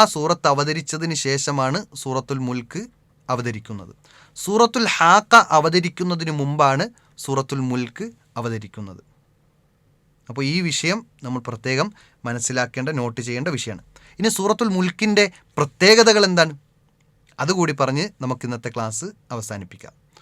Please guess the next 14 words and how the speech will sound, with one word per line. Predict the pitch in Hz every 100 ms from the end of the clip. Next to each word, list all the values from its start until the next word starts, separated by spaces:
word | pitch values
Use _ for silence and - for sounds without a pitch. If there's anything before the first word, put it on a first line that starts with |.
| _ -
സൂറത്തുൽ | 120 131 131
മുൽക്കിന്റെ | 131 127 127 139
പ്രത്യേകതകൾ | 131 120 139 139 139 131
പറയുമ്പോൾ | 123 123 123 120 120 104 _ _
ഇബ്നു | 139 147
മസ്ഊദ് | 156 143 - 160 151
റളിയല്ലാഹു | 151 156 147 151 143
അൻഹു | 147 143 139
പറയാണ്, | 143 147 139 127 - - -
"ഖാല | 143 151 139
റസൂലുള്ളാഹി | 135 151 151 139 156 147
സ്വല്ലല്ലാഹു | 131 147 143 143 156 147
അലൈഹി | 135 147 151
വസല്ലം, | 147 143 156 165